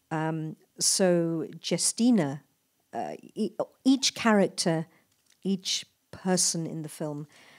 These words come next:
has their own, they, they have their own personality and something that I wanted to bring out. So Justina,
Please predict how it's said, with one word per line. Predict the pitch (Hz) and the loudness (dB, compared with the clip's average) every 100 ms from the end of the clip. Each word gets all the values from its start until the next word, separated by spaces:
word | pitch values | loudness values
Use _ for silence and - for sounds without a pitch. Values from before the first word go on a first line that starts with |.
| - | -6
has | 185 180 | -4 -2
their | - 185 | 2 2
own, | 180 180 175 - | 2 0 -2 -6
they, | 175 185 64 - - - | -2 -2 -2 -8 -16 -12
they | - 190 | -2 0
have | 175 180 | 0 0
their | 196 185 | 2 2
own | 175 | 0
personality | 175 160 151 156 147 160 - 151 143 - - - 196 - | -2 -6 -6 -6 -8 -10 -10 -10 -12 -14 -20 -16 -8 -2
and | 180 180 | 0 2
something | - 202 196 190 196 185 180 | 4 4 4 2 0 2 0
that | 165 160 160 | 0 -2 0
I | 156 | -2
wanted | 160 160 - | -2 -4 -6
to | 180 | -8
bring | 165 156 151 | -6 -8 -6
out. | 143 143 175 - - _ _ _ _ - - | -8 -10 -12 -14 -14 _ _ _ _ -20 -8
So | - 175 170 | -2 0 0
Justina, | 185 175 - 226 220 175 165 160 | 0 0 2 2 2 4 2 -2